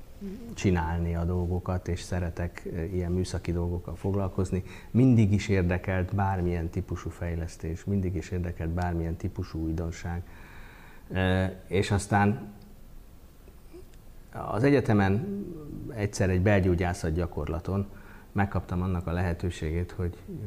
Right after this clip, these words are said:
hogy én adjam be az egész osztálynak az injekciókat és infúziókat. És amikor véget ért a manőver, akkor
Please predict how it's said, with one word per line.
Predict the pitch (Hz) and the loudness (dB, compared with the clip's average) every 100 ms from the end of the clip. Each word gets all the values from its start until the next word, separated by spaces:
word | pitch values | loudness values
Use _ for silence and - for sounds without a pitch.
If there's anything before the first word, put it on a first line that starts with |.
| 90 | -8
hogy | - 82 170 | -6 -4 0
én | 101 | 0
adjam | 87 85 85 | 0 0 0
be | 85 | 0
az | 82 | 0
egész | 87 85 78 | 0 0 -2
osztálynak | 82 - 80 78 78 - | -4 -6 -6 -6 -6 -4
az | 82 | -4
injekciókat | 80 76 - - 78 82 80 | -4 -4 -8 -6 -6 -6 -6
és | 78 78 | -6 -6
infúziókat. | 82 76 - 85 82 - - 98 - - - - - - - - 113 | -6 -6 -8 -6 -6 -6 -8 -12 -12 -16 -16 -16 -16 -16 -18 -14 -12
És | - | -6
amikor | 92 92 101 | -4 0 2
véget | 113 117 92 85 | 4 4 2 0
ért | 95 90 | -2 -2
a | 85 87 - - - - - - - - 113 - | -4 -6 -8 -18 -18 -16 -16 -16 -16 -6 -6 -4
manőver, | 101 98 98 87 90 98 - - - - - - - | -2 2 2 0 -2 -4 -8 -16 -18 -18 -18 -20 -14
akkor | - 90 - 90 87 | -6 -6 -2 0 0